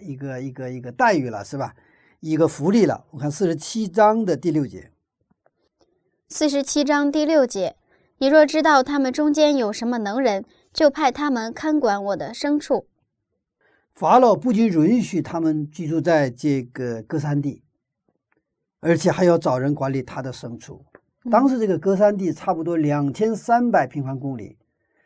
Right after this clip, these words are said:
Speaker 1: 有多大呢？啊，比如说这个北京的大兴区大概一千一百公里。
Speaker 2: 哇。
Speaker 1: 就是大兴区，包括这个农村呐，
Speaker 2: 嗯。
Speaker 1: 那很大的。
Speaker 2: 嗯，嗯。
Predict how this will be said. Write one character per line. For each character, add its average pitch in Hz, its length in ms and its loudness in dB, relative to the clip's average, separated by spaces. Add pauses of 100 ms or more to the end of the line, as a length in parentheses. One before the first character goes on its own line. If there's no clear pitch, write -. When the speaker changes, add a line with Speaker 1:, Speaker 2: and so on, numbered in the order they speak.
(180)
Speaker 1:
有 185 120 -2
多 185 240 0
大 277 220 8
呢？ 202 260 -4 (1000)
啊， 156 220 -4
比 151 140 -2
如 233 140 4
说 240 180 6
这 180 160 0
个 147 180 0
北 135 240 -2
京 190 240 -2
的 170 160 0
大 185 220 -2
兴 196 180 -2
区 196 240 -6
大 170 200 0
概 151 120 0
一 196 220 -6
千 185 180 -4
一 160 120 2
百 143 120 -2
公 127 220 -8
里。 - 160 -16 (320)
Speaker 2:
哇。 104 180 -18 (540)
Speaker 1:
就 151 100 -2
是 143 80 0
大 135 200 -8
兴 139 160 -4
区， 143 160 -8
包 147 180 -6
括 151 100 -2
这 143 100 -2
个 120 120 0
农 139 140 0
村 151 200 -4
呐， 147 140 -2
Speaker 2:
嗯。 - 60 -14
Speaker 1:
那 - 60 -4
很 156 180 -2
大 202 180 4
的。 131 240 -6
Speaker 2:
嗯， 226 220 -8
嗯。 220 80 -18